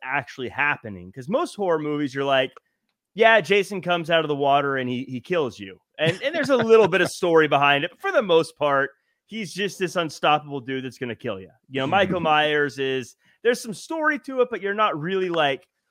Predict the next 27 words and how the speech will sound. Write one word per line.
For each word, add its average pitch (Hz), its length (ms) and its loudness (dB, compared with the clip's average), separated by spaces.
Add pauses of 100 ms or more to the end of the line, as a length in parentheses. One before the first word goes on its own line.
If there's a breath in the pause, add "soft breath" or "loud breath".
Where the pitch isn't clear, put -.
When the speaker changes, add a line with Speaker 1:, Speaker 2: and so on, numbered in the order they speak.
(120)
Speaker 1:
"What's 185 360 -2
the 165 140 -2
lore? 135 640 0
What's 139 220 -8
happening?" 156 500 -2
Where 120 120 -6
this 185 220 -6
was 185 140 -10
a 151 120 0
very 160 220 0
much 160 220 -6
like 156 200 -8
a, 123 160 -6 (340)
"Wait, 170 220 0
what's 147 360 -4
happening? 311 540 -10 (100)
How 196 360 2
is 277 80 -4
Speaker 2:
Yeah. - 120 -14
Speaker 1:
this 254 160 -12
all, 247 260 0
all 226 200 -2
going 226 260 -2
together?" 220 360 0
And 180 160 -4
it 180 120 -8
was 156 320 -6